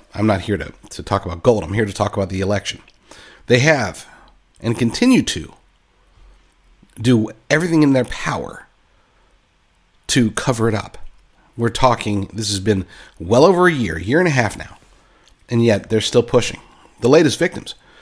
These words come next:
were Jenna Ellis, Esquire, <laughs> as well as Kari Lake. Kari Lake is, uh, the Trump-backed gubernatorial candidate. I've interviewed her. She's fantastic.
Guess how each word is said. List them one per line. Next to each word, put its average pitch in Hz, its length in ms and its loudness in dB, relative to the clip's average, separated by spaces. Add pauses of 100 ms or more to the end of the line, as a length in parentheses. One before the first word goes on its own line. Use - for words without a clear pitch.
(960)
were 147 400 6 (260)
Jenna 151 240 4
Ellis, 110 520 -2 (1160)
Esquire, 120 440 -2 (360)
<laughs> - 640 -14
as 120 300 4
well 131 280 6
as 117 420 0 (280)
Kari 147 280 4
Lake. - 420 -2 (960)
Kari 180 200 4
Lake 156 280 4
is, 117 400 2
uh, 110 160 6
the 107 120 -2
Trump-backed - 880 0 (360)
gubernatorial 123 600 2
candidate. 104 500 -2
I've 107 200 0
interviewed 104 360 0
her. 110 80 -6
She's - 240 -10
fantastic. 98 800 -6